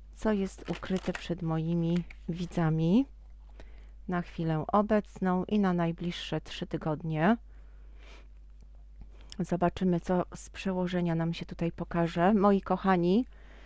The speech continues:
w teraźniejszości Wy możecie być w jakiejś energii smutku, cierpienia.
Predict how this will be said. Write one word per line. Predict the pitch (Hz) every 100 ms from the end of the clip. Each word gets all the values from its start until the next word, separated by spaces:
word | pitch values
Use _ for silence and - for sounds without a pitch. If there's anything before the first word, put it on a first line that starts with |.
| - -
w | -
teraźniejszości | - 226 214 202 214 208 208 208 190 - - - 196 214 269 - - - - - - - -
Wy | 175 180 220
możecie | 240 220 214 214 -
być | 185 202 -
w |
jakiejś | 196 - 190 -
energii | 196 196 202 196 - 180 180 190 - - - -
smutku, | - - 220 220 - - 220 247 302 - - - -
cierpienia. | - 220 208 - 202 185 175 175 196